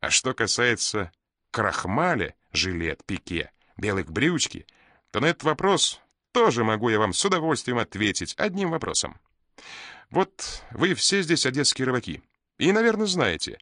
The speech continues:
почему, скажите вы мне, рыба скумбрия носит на себе такую красивую голубую шкуру с синими полосками, вроде муаровыми? Не знаете? Так я вам могу свободно это объяснить.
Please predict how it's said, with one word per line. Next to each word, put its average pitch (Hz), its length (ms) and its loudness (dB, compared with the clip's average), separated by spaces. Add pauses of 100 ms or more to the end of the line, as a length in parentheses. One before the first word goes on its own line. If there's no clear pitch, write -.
(460)
почему, 202 720 0 (800)
скажите - 520 -2
вы 95 100 0
мне, 90 240 -2 (180)
рыба 104 440 -2
скумбрия 104 840 -2 (340)
носит 147 540 2
на 117 80 2
себе 143 300 0
такую 120 400 -2 (120)
красивую 127 800 -2
голубую 160 520 -2
шкуру - 600 -2 (280)
с - 80 -4
синими 113 540 0
полосками, - 560 -2 (120)
вроде 87 280 -2
муаровыми? 82 480 -2 (720)
Не 78 140 -6
знаете? 143 580 -2 (880)
Так - 260 -2
я 87 220 -2
вам 95 140 2
могу 95 240 0
свободно 98 680 0
это - 240 -4
объяснить. 165 680 -6